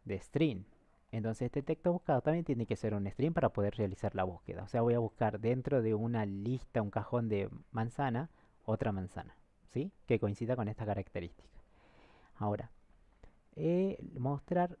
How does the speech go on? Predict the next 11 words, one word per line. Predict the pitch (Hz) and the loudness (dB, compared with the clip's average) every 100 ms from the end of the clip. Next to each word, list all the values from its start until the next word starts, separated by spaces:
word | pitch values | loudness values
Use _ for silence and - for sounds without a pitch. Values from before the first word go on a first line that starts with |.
| - | -10
los | 147 131 127 | -4 -2 -2
nombres, | 147 151 131 147 - | 0 0 0 -2 -2
buscar | 113 - 151 139 | -6 4 4 4
el | 107 | 2
texto | 123 131 123 | -2 -2 0
solicitado, | 127 127 - 160 156 156 143 | -2 -2 0 0 2 0 -2
solicitar | 127 113 - 123 | -2 -2 0 -2
un | 120 | 0
texto | 156 - 170 | -2 0 2
y | 127 | 2
mostrar | 104 107 135 135 | 0 -2 -4 -6